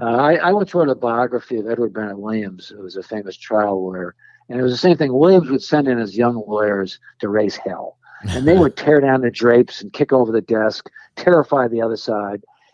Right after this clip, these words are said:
Speaker 1: And then Williams would come in and say, "Hey, let's talk about the Redskins." You know? I mean, <laughs>
Speaker 2: <laughs>
Speaker 1: and, and that was sort of Eisenhower stuff.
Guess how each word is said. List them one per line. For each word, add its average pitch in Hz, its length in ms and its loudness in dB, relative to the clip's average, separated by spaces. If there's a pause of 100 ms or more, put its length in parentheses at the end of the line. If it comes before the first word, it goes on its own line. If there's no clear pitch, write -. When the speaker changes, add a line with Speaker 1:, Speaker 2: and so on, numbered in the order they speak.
(100)
Speaker 1:
And 143 220 -2
then 254 200 2
Williams 277 340 4
would 160 100 -2
come 151 220 0
in 143 80 2
and 139 80 -2
say, 185 140 4
"Hey, 240 120 6
let's 277 180 2
talk 247 160 0
about 220 180 2
the 202 80 2
Redskins." - 540 -2 (1000)
You 120 80 -6
know? 131 280 -2
I 151 120 0
mean, - 160 -8 (580)
<laughs> 127 100 -4 (300)
Speaker 2:
<laughs> - 220 -20
Speaker 1:
and, 185 200 -2 (160)
and 170 280 2
that 226 180 4
was 208 160 2
sort 202 140 0
of 190 100 0
Eisenhower 139 640 -4
stuff. - 260 -20